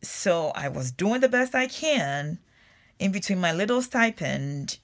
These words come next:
and having to pay all these other bills. At my graduation from my master's, this gentleman walks up to me, shakes my hand.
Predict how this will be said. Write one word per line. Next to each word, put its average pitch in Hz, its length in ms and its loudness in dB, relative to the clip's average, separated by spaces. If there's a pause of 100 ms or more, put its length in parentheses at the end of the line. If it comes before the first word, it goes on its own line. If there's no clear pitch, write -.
(100)
and 143 720 -4 (240)
having 180 420 -2
to 196 100 -6
pay 185 380 -2
all 170 440 0
these 156 280 -6
other 147 200 -4
bills. - 520 -12 (1400)
At 202 200 4
my 226 200 2
graduation 156 1400 -2 (100)
from 165 380 -4
my 156 160 -2
master's, 147 640 -2
this 175 280 -4 (140)
gentleman 151 560 -4
walks - 300 -6
up - 160 -4
to - 120 -10
me, 151 120 -4
shakes - 380 -4
my 220 180 0
hand. - 500 -8